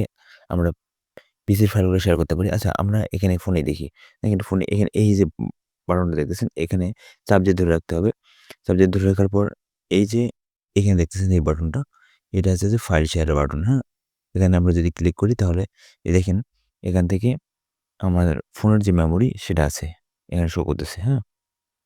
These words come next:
তো ধরেন, আহ, যেখান থেকে এখন একটা, আচ্ছা মনে করেন এই যে লাস্ট, এটা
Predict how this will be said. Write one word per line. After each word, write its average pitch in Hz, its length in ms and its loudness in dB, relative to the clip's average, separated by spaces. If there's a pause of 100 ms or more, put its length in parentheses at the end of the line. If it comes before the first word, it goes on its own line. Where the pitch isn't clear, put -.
তো - 80 -4
ধরেন, 110 300 6 (440)
আহ, 90 380 0 (840)
যেখান 98 280 2
থেকে 104 240 0
এখন 101 160 -2 (100)
একটা, 104 180 -6 (1000)
আচ্ছা - 220 -6
মনে 92 220 2
করেন 139 240 -2 (1000)
এই 104 140 4
যে 98 80 2
লাস্ট, 95 320 0 (280)
এটা 107 160 -2